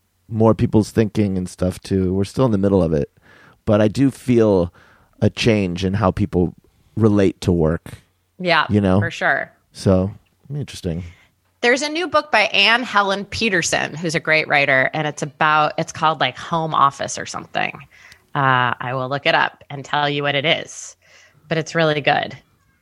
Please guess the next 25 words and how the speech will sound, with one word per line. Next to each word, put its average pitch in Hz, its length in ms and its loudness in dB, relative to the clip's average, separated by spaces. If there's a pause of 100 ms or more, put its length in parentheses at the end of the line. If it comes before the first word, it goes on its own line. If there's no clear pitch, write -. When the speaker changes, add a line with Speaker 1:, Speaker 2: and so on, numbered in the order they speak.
(380)
Speaker 2:
And 170 100 0
it's 156 120 -2
about 156 600 -2
the 151 140 0
changing 147 600 -4
work 143 340 -6
out 196 200 2
of 190 100 0
office, - 480 -4
the 151 140 -8
big 190 340 -2
problem 156 400 0
and 139 160 -8
bigger 160 300 -2
promise 135 480 -4
of 147 200 -10
working 139 380 -6
from 143 160 0
home. - 380 -2 (320)
Speaker 1:
Interesting. - 480 -2 (880)
I 202 100 2
think 208 200 -2
a - 80 2
lot 123 220 4
of, - 80 2